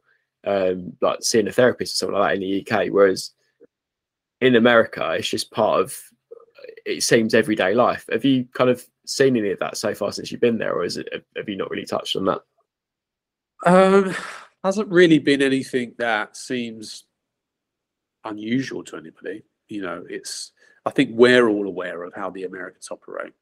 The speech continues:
Speaker 2: because we find it very, you know, we're, we're very culturally different in terms of mental, mental health, but we are starting to become more acceptable in terms of going to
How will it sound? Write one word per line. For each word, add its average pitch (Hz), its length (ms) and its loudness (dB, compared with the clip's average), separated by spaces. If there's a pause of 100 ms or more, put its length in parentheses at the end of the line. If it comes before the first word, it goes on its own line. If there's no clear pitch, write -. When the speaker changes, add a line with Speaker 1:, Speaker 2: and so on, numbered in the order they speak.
(100)
Speaker 2:
because - 420 -14
we 107 180 -6
find 92 320 -8
it 78 100 -16
very, 90 400 -10 (1040)
you 104 80 -8
know, 85 240 -8 (380)
we're, 104 220 -8
we're 104 160 -4
very 101 220 -4
culturally - 460 -10
different 90 360 -14
in 80 80 -14
terms 87 280 -12
of - 80 -20
mental, - 380 -16
mental 92 240 -10
health, 104 360 -6
but 80 200 -6 (560)
we 131 220 4
are 143 220 6
starting 135 640 0
to 110 80 -14
become 104 360 -12
more 101 200 -10
acceptable 98 640 -8 (360)
in 95 60 -20
terms 92 300 -12
of 90 100 -20
going 90 300 -8
to 85 400 -12